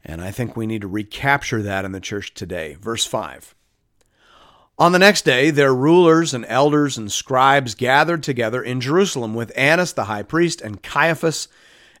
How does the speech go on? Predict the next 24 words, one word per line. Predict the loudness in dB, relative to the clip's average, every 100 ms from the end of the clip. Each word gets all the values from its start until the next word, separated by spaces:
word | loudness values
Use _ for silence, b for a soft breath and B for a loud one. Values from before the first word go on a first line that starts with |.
| -16
and | -16 -6
John | 2 4 4 2 0
and | -8
Alexander, | -12 -10 -10 -12 -14 -4 0 0 0 -4 0
all | 6 8 8 4 -2
of | -6 -4
whom | -2 2 0 -2 -8
were | -4 -4 0
of | 4 4 2
the | -6
high | -4 -2 -4
priestly | -4 -4 -4 -6 -8
family. | -6 -6 -6 -10 _ _ _ _ _ _ b b b b b b
And | 0
when | 0 2
they | 4
had | 2 0
set | 0 0 2
them | -2
in | -2 -2
the | -2
midst, | -2 -4 -4
they | -4 -2
inquired, | -4 -4 0 2 2 0